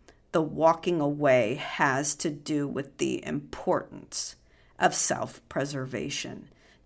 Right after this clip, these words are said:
to not engage in a relationship in which they are going to be sucked into rescuer.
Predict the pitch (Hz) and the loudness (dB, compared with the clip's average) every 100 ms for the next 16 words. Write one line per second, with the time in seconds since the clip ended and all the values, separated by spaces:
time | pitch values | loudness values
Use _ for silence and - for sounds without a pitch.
0 | - - - 156 143 139 135 139 - _ | -6 -2 2 2 2 2 -2 -4 -12 _
1 | - 190 185 165 156 147 - 160 147 156 | 0 4 8 8 8 6 2 -6 -2 0
2 | 139 139 - - 165 135 135 135 151 147 | 0 0 -4 -4 -2 0 -2 -2 -2 -2
3 | 165 151 - - - - 151 143 - - | -2 -4 -4 -4 -6 -2 0 0 -2 -4
4 | - - - - - - - _ - _ | -4 -6 -6 -12 -20 -20 -20 _ -20 _
5 | - 170 175 147 139 - 151 160 - 156 | -12 -2 2 2 0 -2 -4 -2 2 2
6 | 147 135 139 147 151 143 139 - - - | 4 0 -2 -4 -6 -6 -4 -2 -2 -2
7 | - - - 156 147 143 143 - - 151 | -6 -18 -12 -6 -2 -2 -4 -8 -6 -6
8 | 151 - - _ - - - - - - | -8 -12 -20 _ -6 -4 -4 -6 -8 -8
9 | - | -12